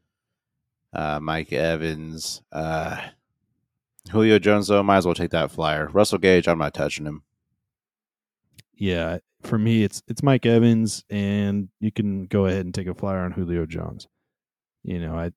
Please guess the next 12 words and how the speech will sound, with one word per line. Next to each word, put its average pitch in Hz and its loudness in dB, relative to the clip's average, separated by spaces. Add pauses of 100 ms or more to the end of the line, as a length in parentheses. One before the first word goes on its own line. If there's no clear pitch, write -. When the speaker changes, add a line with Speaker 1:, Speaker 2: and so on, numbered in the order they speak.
Speaker 2:
I 95 -8
think 92 -10
Tom's 90 -6
gonna, 85 -6 (880)
gonna 95 -2
pepper 101 2
him 95 0
with 90 -4
some 92 -8
targets 92 -4
until 92 -6
he's 87 -10